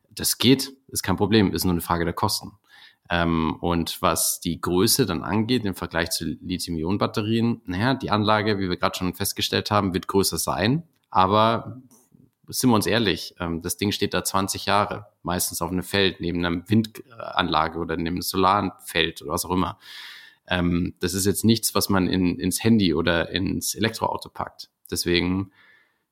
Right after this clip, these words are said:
ist die Energieleistungsdichte, ähm, vor allem auf Gewicht gerechnet, also gravimetrisch, nicht so entscheidend. Aber sie ist, sie ist bedeutend geringer als bei Lithium-Ionen-Batterien. So, so viel kann man sagen.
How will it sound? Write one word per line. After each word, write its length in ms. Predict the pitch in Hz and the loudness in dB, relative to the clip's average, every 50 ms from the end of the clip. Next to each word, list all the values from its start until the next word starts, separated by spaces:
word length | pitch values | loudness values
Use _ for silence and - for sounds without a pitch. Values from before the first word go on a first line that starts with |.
| _ _ _ | _ _ _
ist 360 | - - 90 - - - - | 2 2 2 2 -2 -2 -2
die 300 | 92 82 82 82 78 - | 0 0 0 -2 -2 -2
Energieleistungsdichte, 1800 | 92 90 87 85 90 107 113 117 120 120 120 127 - _ _ - - 101 107 107 - 120 107 - - 110 110 107 - - 110 110 107 104 101 - - | 0 0 0 0 0 0 2 2 2 2 0 -2 -8 _ _ -4 -2 -2 0 0 0 0 0 0 -2 -2 -2 -2 -2 0 2 4 4 2 0 -2 -4
ähm, 240 | - 92 92 87 87 | -2 -2 0 0 -2
vor 200 | 87 - - 67 | -2 -2 -2 0
allem 440 | 82 90 92 92 92 92 92 87 - | 2 2 2 2 0 0 -2 -2 -4
auf 160 | - - - - | -6 -10 -10 -8
Gewicht 360 | 87 90 107 107 - - - | -2 -2 -2 -2 -2 -4 -4
gerechnet, 300 | - 120 120 - - 87 | -2 -2 -2 -2 -4 -6
also 200 | 85 82 85 - _ | -8 -8 -10 -14 _
gravimetrisch, 800 | - 95 87 85 90 87 92 - - - 104 101 - - - - _ _ _ _ _ _ _ _ _ | -8 -6 -6 -4 -2 -4 -4 -4 -2 0 0 0 0 -2 -6 -8 _ _ _ _ _ _ _ _ _
nicht 380 | - 107 101 101 107 104 107 - | 0 2 4 4 4 4 4 2
so 100 | - 98 | 2 2
entscheidend. 580 | 87 87 - 90 80 67 71 - - - - - - | 0 0 0 -2 -2 -2 -4 -8 -14 -16 -20 -8 -2
Aber 160 | - 104 110 | 2 2 4
sie 120 | 107 117 123 | 6 6 6
ist, 240 | 107 - - - | 4 4 0 0
sie 100 | 113 - | 2 4
ist 120 | 135 127 - | 4 4 4
bedeutend 400 | - - 117 117 117 - 117 110 | 4 4 6 6 6 4 4 4
geringer 400 | - 104 90 92 90 90 85 80 | 4 4 4 4 2 2 2 0
als 220 | 78 85 87 - | 0 0 -2 -2
bei 80 | - 87 | -2 -2
Lithium-Ionen-Batterien. 840 | 85 87 82 - 90 90 87 85 82 82 - - 80 80 82 90 - - _ _ _ _ _ | -2 -2 -2 -2 -2 -2 -2 -2 -4 -6 -8 -8 -8 -8 -10 -10 -12 -16 _ _ _ _ _
So, 300 | _ - - 101 - - - | _ -4 -4 -4 -4 -6 -12
so 140 | - - 92 | -8 -8 -6
viel 140 | - - 87 | -4 -4 -4
kann 120 | - 95 | -2 -2
man 100 | 92 92 | -2 -2
sagen. 300 | - - - - - - | -2 -2 -4 -4 -6 -10